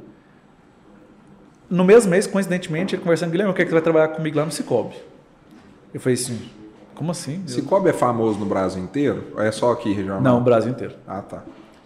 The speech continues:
Speaker 1: Quem não sabe, né, porque pode ter lugar que não tem.
Speaker 2: É, eu ia per-, eu ia
Speaker 1: É uma
Speaker 2: falar pra você
Speaker 1: instituição
Speaker 2: explicar.
Speaker 1: financeira, é o maior sistema cooperativo.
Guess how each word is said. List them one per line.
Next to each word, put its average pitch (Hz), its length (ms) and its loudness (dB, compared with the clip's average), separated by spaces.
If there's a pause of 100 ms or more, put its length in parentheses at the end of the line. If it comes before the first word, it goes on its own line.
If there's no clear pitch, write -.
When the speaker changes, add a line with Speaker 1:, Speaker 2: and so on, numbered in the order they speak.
(220)
Speaker 1:
Quem 147 100 -2
não 175 80 -4
sabe, 190 500 6
né, 147 180 0
porque 143 140 -4
pode 131 280 2
ter 139 100 2
lugar 127 220 2
que 131 100 -8
não 175 140 -2
tem. 147 240 -2
Speaker 2:
É, 147 80 6
eu 139 80 8
ia 127 100 8
per-, 131 340 6
eu 117 140 4
ia 120 100 6
Speaker 1:
É 160 40 8
uma 180 100 6
Speaker 2:
falar - 60 8
pra - 100 4
você 139 160 8
Speaker 1:
instituição 185 140 4
Speaker 2:
explicar. 143 200 8 (140)
Speaker 1:
financeira, 240 320 6 (260)
é 151 120 4
o 165 80 6
maior 165 600 4
sistema 175 360 -4
cooperativo. 175 580 0